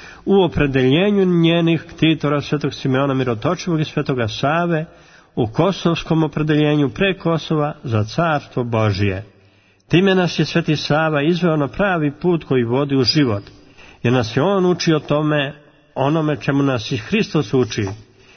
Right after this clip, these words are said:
"Ište najpre carstvo Božijeg i pravde njegove, ostalo će vam se sve dodati." Utvrdimo sebe i decu našu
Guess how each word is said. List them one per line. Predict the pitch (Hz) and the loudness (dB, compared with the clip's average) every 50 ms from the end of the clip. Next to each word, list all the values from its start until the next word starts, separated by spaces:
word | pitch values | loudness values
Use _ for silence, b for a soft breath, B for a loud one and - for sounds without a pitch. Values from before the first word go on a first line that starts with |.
| b b b b | b b b b
"Ište | 139 147 175 170 - 185 180 | 2 2 2 2 2 0 2
najpre | 175 175 175 175 175 156 - 160 165 160 | 4 4 2 2 0 0 -2 0 0 0
carstvo | 147 - - 160 156 156 151 143 135 - - 143 131 | -2 -2 -2 -2 0 0 0 -2 -4 -6 -10 -10 -6
Božijeg | 127 147 175 196 170 170 185 175 170 156 156 | -2 -2 -2 0 0 0 0 0 0 0 -2
i | 156 | -4
pravde | 147 - - 147 147 139 127 123 120 117 | -4 -2 -2 0 0 0 -2 -2 -2 -2
njegove, | 110 123 165 190 190 185 180 170 170 160 165 170 B B B B B B B B | 0 0 0 0 0 -2 -2 0 -2 -2 -4 -6 B B B B B B B B
ostalo | B 117 131 156 - - - 151 147 147 143 139 | B -2 0 -2 -2 -2 -2 -2 0 0 -2 -4
će | - - - | -4 -4 -4
vam | 143 135 135 - | -2 -2 -2 -4
se | - 135 120 | -4 -4 -6
sve | - - - 170 143 | -6 -4 -4 -2 0
dodati." | 127 127 120 110 113 104 107 - - - - - _ _ _ _ _ _ _ _ b b b b b b b b | 0 0 0 0 -2 -2 -4 -6 -12 -20 -20 -20 _ _ _ _ _ _ _ _ b b b b b b b b
Utvrdimo | - 135 131 - - - 202 202 233 214 208 202 | -2 -2 -2 0 0 0 0 2 0 0 0 0
sebe | 185 - - 185 175 170 165 165 | 0 0 0 0 0 0 0 0
i | 160 | 0
decu | 151 156 151 143 - 156 143 | 0 0 -2 -2 0 0 0
našu | 139 160 190 185 165 - - 170 160 151 | 2 2 0 -2 -4 -4 -4 -4 -4 -4